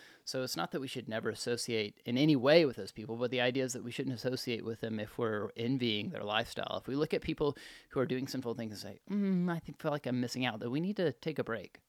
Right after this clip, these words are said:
from hanging out with those kind of people. Um, and we need to make sure we don't adopt their, their, their lifestyle. Um,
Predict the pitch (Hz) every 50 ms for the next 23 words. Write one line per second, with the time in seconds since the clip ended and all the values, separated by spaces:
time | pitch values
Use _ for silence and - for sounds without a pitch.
0 | _ - - 123 113 117 123 127 120 107 107 92 - - - 104 101 - - -
1 | 98 95 - - 104 92 - - 87 - - - - - - - - - - -
2 | 92 92 92 95 110 127 - - - _ _ - 120 117 113 120 127 120 113 110
3 | - - 113 107 107 101 98 101 95 - 95 - - - - - - - - -
4 | 98 98 - - - - - 101 98 92 - 98 98 - - - 104 - - -
5 | 120 - - - - - - - _ _ - - 95 - - - -